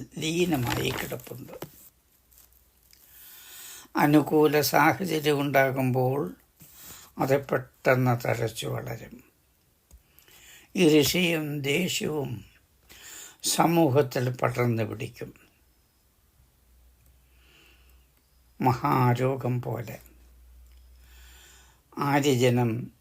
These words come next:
ആദ്യം തന്നെ ഇത് മനസ്സിലാക്കി പ്രഖ്യാപിച്ചിരിക്കുന്നു. സമൂഹത്തിലെ എല്ലാ പ്രശ്നങ്ങൾക്കും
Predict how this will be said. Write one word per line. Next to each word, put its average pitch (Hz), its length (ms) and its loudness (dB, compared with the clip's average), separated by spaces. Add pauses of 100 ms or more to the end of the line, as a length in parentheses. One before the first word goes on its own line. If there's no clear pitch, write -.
(220)
ആദ്യം 131 440 2 (100)
തന്നെ 113 320 2 (1300)
ഇത് 156 180 4 (100)
മനസ്സിലാക്കി 143 760 -4 (140)
പ്രഖ്യാപിച്ചിരിക്കുന്നു. 127 1160 -8 (2500)
സമൂഹത്തിലെ 143 920 2 (540)
എല്ലാ 143 460 0 (160)
പ്രശ്നങ്ങൾക്കും 135 920 -2